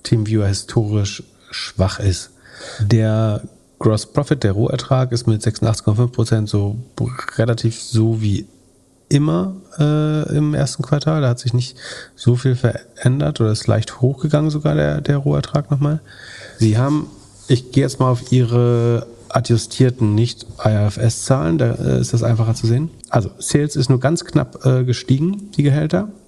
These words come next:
Ähm, dafür hat man im Marketing aber hundertvierundsechzig Prozent mehr ausgegeben. Also das sind unter anderem die,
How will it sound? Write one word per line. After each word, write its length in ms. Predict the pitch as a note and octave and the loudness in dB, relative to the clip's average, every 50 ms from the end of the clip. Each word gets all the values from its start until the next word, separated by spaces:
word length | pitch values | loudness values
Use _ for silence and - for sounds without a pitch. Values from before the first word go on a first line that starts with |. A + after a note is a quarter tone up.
| _ _ _ _ _ - | _ _ _ _ _ 0
Ähm, 320 | - A#2+ A#2+ A#2 A#2 A#2 | 2 2 4 2 0 0
dafür 340 | A2 - A2+ B2 - - C#3 | 0 0 0 2 2 2 0
hat 100 | B2+ - | 2 2
man 160 | C#3 B2+ A#2+ | 2 2 2
im 40 | A#2 A#2 | 2 2
Marketing 520 | A2+ B2+ B2+ - A#2 - - G#2+ A2 A2+ | 2 2 0 0 0 0 0 0 0 2
aber 220 | G#2+ A2+ G#2 G#2 | 2 2 2 4
hundertvierundsechzig 800 | G#2+ B2+ C3 B2+ B2 - - C3 B2 A#2 A#2 A2+ - - - - | 2 2 2 0 0 0 2 2 2 2 2 0 -2 -2 -4 -2
Prozent 300 | - A2+ - - G#2+ G#2+ | 0 0 2 2 2 2
mehr 220 | G#2 G#2 G#2+ - - | 2 0 0 0 -2
ausgegeben. 680 | G#2+ A2+ - - - A2 A2 G#2+ A#2 D#3+ G3+ A3 G3 - - | -4 -4 -4 -2 -2 0 2 0 0 0 -2 -4 -6 -6 -2
Also 140 | A2+ G2+ | -2 0
das 160 | G2+ G#2+ A2 - | 2 2 0 0
sind 160 | A#2 - - | -2 -2 2
unter 240 | B2+ B2 A#2 - - | 2 2 2 0 -2
anderem 240 | A2 A2 G#2+ G#2 | -2 0 0 0
die, 260 | G#2 G2+ G2 G2 G#2 | 0 0 0 0 -2